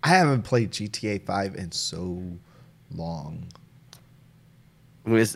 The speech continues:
Speaker 2: it's debatable if I've played it. You know what I mean? Like,
Speaker 1: Right. <laughs>
Speaker 2: 'Cause I play the role play, right? So it's like,
Speaker 1: Yeah.
Speaker 2: I, I love it. That's so much fun, dude.
Speaker 1: Yeah.
Speaker 2: It's just good times. I mean, me and J D always play it, like, every night. We
Speaker 1: Yeah,
Speaker 2: play it
Speaker 1: well, I
Speaker 2: and
Speaker 1: watch you guys late at night.
Speaker 2: Just good times.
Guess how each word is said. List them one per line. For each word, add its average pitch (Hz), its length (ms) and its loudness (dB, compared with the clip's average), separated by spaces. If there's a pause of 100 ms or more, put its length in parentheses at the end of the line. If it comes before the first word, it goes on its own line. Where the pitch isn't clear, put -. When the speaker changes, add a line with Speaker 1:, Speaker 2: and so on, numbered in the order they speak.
Speaker 2:
it's 131 160 4
debatable 113 680 6
if - 120 2
I've 95 200 8
played 87 240 2
it. - 160 -2
You 92 80 0
know 90 140 2
what 90 60 2
I - 20 2
mean? 85 100 2
Like, 76 220 0
Speaker 1:
Right. 123 720 8
<laughs> - 40 -6
Speaker 2:
'Cause 160 680 10
I 170 140 12
play 185 160 10
the 127 120 4
role 170 220 10
play, 120 260 2
right? 120 180 2
So 120 100 -2
it's 110 120 -4
like, 117 180 6 (120)
Speaker 1:
Yeah. 92 440 4 (1300)
Speaker 2:
I, - 80 0
I - 260 8
love 76 240 8
it. 57 80 0
That's 80 180 6
so 82 160 8
much 64 220 4
fun, 90 240 4
dude. 107 180 2 (480)
Speaker 1:
Yeah. 78 260 -4 (300)
Speaker 2:
It's - 100 -2
just 151 120 4
good 107 160 6
times. 101 380 8
I 110 60 6
mean, 110 100 4
me 123 80 8
and 113 80 4
J 110 120 6
D 104 160 6
always 104 200 6
play 104 200 8
it, 104 40 8
like, 104 160 4
every 104 180 6
night. 104 240 6
We 110 60 8
Speaker 1:
Yeah, 110 100 8
Speaker 2:
play 104 160 8
it 104 60 4
Speaker 1:
well, 104 120 4
I - 40 2
Speaker 2:
and 117 80 0
Speaker 1:
watch 135 200 0
you 120 60 -2
guys 107 280 2
late 110 120 2
at 101 60 -4
night. 110 260 -2 (1080)
Speaker 2:
Just - 200 -10
good 120 120 -2
times. 120 420 6